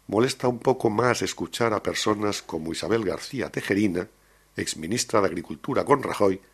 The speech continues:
ponerse estupenda el domingo, después de ser la responsable, junto con el ínclito Arias Cañete, de haber cercenado de raíz aquellas iniciativas,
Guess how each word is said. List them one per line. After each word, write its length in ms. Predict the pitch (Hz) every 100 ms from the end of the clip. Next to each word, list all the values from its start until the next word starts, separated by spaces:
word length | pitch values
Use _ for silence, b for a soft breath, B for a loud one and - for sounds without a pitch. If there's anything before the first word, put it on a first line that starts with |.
| b b b b b _
ponerse 320 | 120 139 -
estupenda 540 | 143 - 101 92 85 135
el 100 | 131
domingo, 560 | 92 113 104 101 - b b b b _
después 380 | 110 120 - 165
de 80 | 147
ser 160 | 147
la 120 | 139 101
responsable, 600 | - 95 87 143 143 87
junto 380 | 80 82 - 82
con 120 | 78
el 120 | 98
ínclito 440 | 139 - 82 -
Arias 260 | 73 101 -
Cañete, 600 | - 78 98 87 92 85 b b b b b -
de 140 | 98
haber 200 | 104 147
cercenado 760 | - 131 113 - 98 110 131 117
de 100 | 101
raíz 460 | 92 95 117 110 -
aquellas 440 | - 117 107 85
iniciativas, 760 | 80 78 80 73 127 90 101